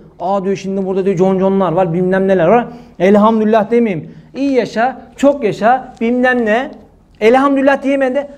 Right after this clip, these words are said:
hayırlı yaşa," diyor. Bir de bana bakıyor böyle gözünün ucuyla, "Ben ne diyeceğim?" diye.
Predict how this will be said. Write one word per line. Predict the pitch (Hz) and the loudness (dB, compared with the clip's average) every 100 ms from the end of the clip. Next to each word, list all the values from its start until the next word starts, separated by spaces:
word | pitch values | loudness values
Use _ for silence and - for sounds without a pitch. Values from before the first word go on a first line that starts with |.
| - | -18
hayırlı | - 285 285 285 | -6 -4 -4 -2
yaşa," | 285 247 208 165 | 0 0 0 -2
diyor. | 156 139 143 | -2 -4 -6
Bir | 208 | -2
de | 240 | 0
bana | 233 220 | 0 0
bakıyor | 170 175 | -2 -2
böyle | 175 | -2
gözünün | 175 165 170 | -2 -2 -2
ucuyla, | 156 165 160 | -2 -2 0
"Ben | 175 | 0
ne | 175 | -2
diyeceğim?" | 170 160 151 | -2 -2 -2
diye. | 135 | -4